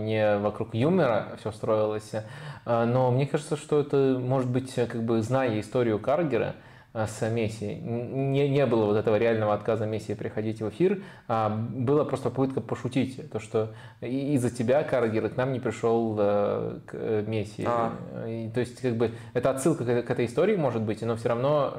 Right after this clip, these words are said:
Speaker 1: шутливая. То есть я далеко не уверен, что Месси было вот такое реальное приглашение. Ну, слушай, во-первых, э, просто, м, вот, э, п-, п-, опять же, э, п-, п-, попробую твою теорию заговора.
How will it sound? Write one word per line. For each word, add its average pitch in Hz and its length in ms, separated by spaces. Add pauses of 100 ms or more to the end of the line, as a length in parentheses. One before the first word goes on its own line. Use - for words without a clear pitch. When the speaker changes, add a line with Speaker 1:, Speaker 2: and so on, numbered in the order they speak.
Speaker 1:
шутливая. 104 540 (280)
То 120 80
есть 113 240
я 120 140
далеко 120 300
не 120 140
уверен, 127 260
что 107 400 (240)
Месси 120 280
было 117 260
вот 107 180
такое 110 240
реальное 110 320
приглашение. 110 720 (260)
Ну, 135 380
слушай, 117 460
во-первых, 135 560 (120)
э, 110 1400
просто, 117 800 (420)
м, 117 380
вот, 117 220
э, 113 60
п-, 113 160
п-, 117 220
опять 117 240
же, 107 160 (420)
э, 110 180 (100)
п-, 127 80
п-, - 160
попробую 123 420
твою 117 180
теорию 117 280
заговора. 139 500